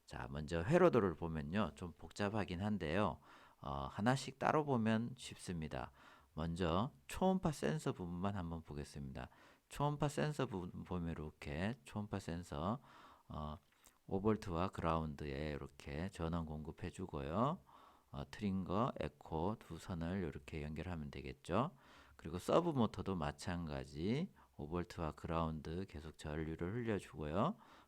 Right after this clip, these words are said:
그리고, 어, 구 번 핀에다가 이렇게 제어할 수 있는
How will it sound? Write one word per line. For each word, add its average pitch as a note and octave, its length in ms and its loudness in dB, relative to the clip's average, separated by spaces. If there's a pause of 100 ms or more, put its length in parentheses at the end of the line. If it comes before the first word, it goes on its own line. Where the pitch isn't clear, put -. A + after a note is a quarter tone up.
그리고, D#2 540 -2 (240)
어, B1+ 300 -6 (340)
구 - 140 -14
번 F2 220 2
핀에다가 D2+ 800 -2
이렇게 - 260 -12
제어할 D#2+ 460 0
수 - 160 -12
있는 E2+ 460 -2